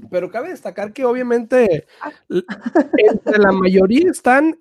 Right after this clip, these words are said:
Speaker 1: el temor a una deuda de una, o sea, pagar todo de una, ese era el temor. Y dos,
Speaker 2: Sí.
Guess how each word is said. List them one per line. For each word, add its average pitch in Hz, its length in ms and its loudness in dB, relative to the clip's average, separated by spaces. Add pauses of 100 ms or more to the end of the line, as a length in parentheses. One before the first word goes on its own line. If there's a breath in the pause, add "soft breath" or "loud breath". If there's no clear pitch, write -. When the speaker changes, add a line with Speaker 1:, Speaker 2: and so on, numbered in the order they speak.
Speaker 1:
el 185 220 -2
temor 226 600 -2 (360)
a 170 160 0
una 202 580 2
deuda 170 960 -4
de 147 280 -4
una, 285 400 -2 (840)
o 143 100 -14
sea, 139 180 -10
pagar 147 280 -6
todo 196 280 -4
de 165 100 -2
una, 262 340 -6 (180)
ese 165 180 -6
era 175 100 -4
el 165 80 -8
temor. 165 300 -8 (720)
Y 175 120 -6
dos, 247 360 0
Speaker 2:
Sí. - 220 -16